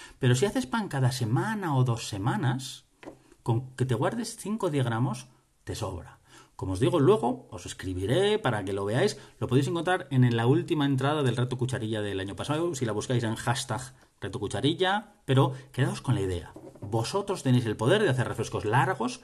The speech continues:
si los necesitas para dormir o trabajar, o refrescos cortos si lo necesitas para la velocidad. Esta es la, la idea de cómo se utiliza. Nada de llamar a tu pareja desde el trabajo,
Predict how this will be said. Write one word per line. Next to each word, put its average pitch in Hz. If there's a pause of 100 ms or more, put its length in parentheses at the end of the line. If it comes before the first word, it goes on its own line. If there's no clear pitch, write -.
(200)
si -
los 104
necesitas 113
para 104
dormir 95
o -
trabajar, 110 (560)
o 143
refrescos 156
cortos 185 (200)
si -
lo 127
necesitas 131 (480)
para 113
la 104
velocidad. 90 (360)
Esta 185
es 214
la, 104
la 113
idea 147
de 131
cómo 143
se 127
utiliza. 92 (280)
Nada 143
de 135
llamar 127
a 123
tu 127
pareja 127
desde 127
el 113
trabajo, 127